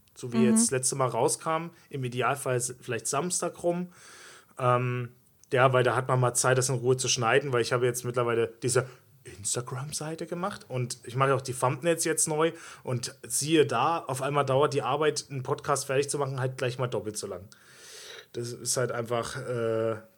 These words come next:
Speaker 1: zieht dann halt doch wieder hier und da noch mal ein, zwei Stunden.
Speaker 2: Ach, scheiße.
Speaker 1: Und das ist halt gerade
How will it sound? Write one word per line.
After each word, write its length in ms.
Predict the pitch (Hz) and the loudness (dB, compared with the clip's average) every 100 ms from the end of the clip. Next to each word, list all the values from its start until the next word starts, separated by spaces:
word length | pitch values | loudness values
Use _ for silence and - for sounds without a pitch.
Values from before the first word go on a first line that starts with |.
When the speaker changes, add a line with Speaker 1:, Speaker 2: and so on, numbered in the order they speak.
| _ | _
Speaker 1:
zieht 280 | - - 135 | -4 -2 2
dann 120 | 127 | 2
halt 160 | 123 127 | 2 0
doch 180 | 127 135 | -4 0
wieder 140 | 120 | 0
hier 260 | 104 127 120 | 0 2 2
und 120 | 120 | 2
da 140 | 120 | -2
noch 80 | 123 | -2
mal 160 | 120 110 | -4 -4
ein, 160 | 117 | -4
zwei 200 | - 117 | -4 -2
Stunden. 640 | 107 - 127 110 117 131 - _ - - _ _ | -2 0 -2 -4 -6 -8 -10 _ -20 -20 _ _
Speaker 2:
Ach, 180 | 110 107 | -4 -2
scheiße. 380 | 107 107 101 107 | 0 0 0 -2
Speaker 1:
Und 280 | 107 - - _ _ _ _ | -6 -6 -14 _ _ _ _
das 200 | 110 - | -8 -4
ist 160 | 113 117 | -2 -2
halt 340 | 107 - - | -2 -4 -6
gerade 480 | - 113 113 113 107 | 0 4 4 4 -2